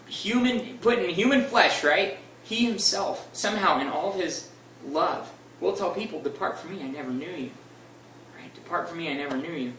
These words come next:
It's sad, but it's, it's true, and it doesn't, it doesn't make God's love any less real. On a side note, guys, again, in Mark twelve forty, it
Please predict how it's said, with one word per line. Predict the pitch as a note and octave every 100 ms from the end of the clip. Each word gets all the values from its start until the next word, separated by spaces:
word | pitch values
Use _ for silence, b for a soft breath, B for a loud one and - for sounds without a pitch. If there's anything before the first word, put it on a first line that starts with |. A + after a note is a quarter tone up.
| - - B B - -
It's | -
sad, | - G3 F#3 C#3
but | C#3+
it's, | - -
it's | C#3 -
true, | - A#3 G#3
and |
it | D#3
doesn't, | F3+ G3+ G#3 -
it | - D#3+
doesn't | G3 G3
make | F#3+ F#3 -
God's | G3 F3+ -
love | F3 -
any | -
less | - - -
real. | - - - - - - - - - - -
On | E3+
a |
side | - F#3+ G3
note, | G3 F#3+
guys, | - F3+ E3
again, | G3 F#3+
in | E3
Mark | E3+ -
twelve | F#3+ -
forty, | G3 G3+
it | E3+